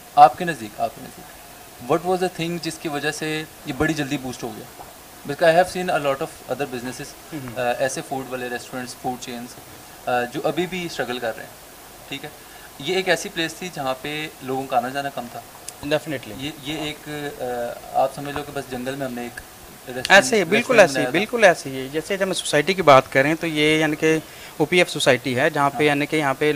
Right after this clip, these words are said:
Speaker 2: لوگوں کے انٹریکشن تھی نہیں،
Speaker 1: ہاں۔
Speaker 2: لوگ صرف وابڈا ٹاؤن تک ہی محدود تھے اور
Speaker 1: بالکل۔
Speaker 2: اس سے یعنی کہ اس سے آگے لوگوں کو تصور بھی نہیں تھا کوئی یہاں پہ
Speaker 1: ہوں۔
Speaker 2: کوئی او پی ایف سوسائٹی بھی ہے۔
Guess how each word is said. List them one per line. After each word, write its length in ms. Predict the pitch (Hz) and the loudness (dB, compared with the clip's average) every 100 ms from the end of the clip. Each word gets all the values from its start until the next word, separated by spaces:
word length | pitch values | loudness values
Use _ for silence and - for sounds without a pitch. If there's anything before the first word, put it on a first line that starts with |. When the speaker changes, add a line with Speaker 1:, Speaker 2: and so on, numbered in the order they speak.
| - | -2
Speaker 2:
لوگوں 380 | 127 127 135 147 | -6 -4 -2 0
کے 100 | 160 | -2
انٹریکشن 360 | 147 156 185 | -2 -2 -2
تھی 220 | 170 202 202 | -4 -2 -2
نہیں، 200 | 139 113 - 123 | -2 -4 -8 -10
Speaker 1:
ہاں۔ 80 | 117 | 2
Speaker 2:
لوگ 120 | 165 | 2
صرف 160 | - 208 | 4 6
وابڈا 240 | 156 147 170 | 6 6 6
ٹاؤن 260 | 165 165 | 4 2
تک 220 | 165 160 165 | 0 0 0
ہی 60 | |
محدود 400 | 151 117 123 - | 0 0 -4 -4
تھے 100 | 156 | -2
اور 80 | 202 | -2
Speaker 1:
بالکل۔ 200 | 208 151 | -2 -4
Speaker 2:
اس 60 | - | -4
سے 200 | 160 143 131 | -4 -4 -4
یعنی 200 | 143 143 | -6 -6
کہ 340 | 143 - 143 | -12 -12 -6
اس 80 | 147 | 0
سے 120 | 180 | 4
آگے 240 | 147 170 175 | 6 4 0
لوگوں 160 | 151 156 | 0 0
کو 140 | 156 160 151 | -2 -8 -4
تصور 280 | 165 170 208 | 0 2 2
بھی 120 | 190 | 0
نہیں 100 | 156 | 0
تھا 100 | 160 | -2
کوئی 180 | 160 147 | -2 -2
یہاں 100 | 139 | -2
پہ 40 | |
Speaker 1:
ہوں۔ 80 | 156 | 0
Speaker 2:
کوئی 140 | 160 | 2
او 60 | 147 | 4
پی 120 | 160 | 2
ایف 80 | 156 | 2
سوسائٹی 380 | 147 139 131 156 | 2 2 2 0
بھی 160 | 202 | 0
ہے۔ 140 | 147 | 0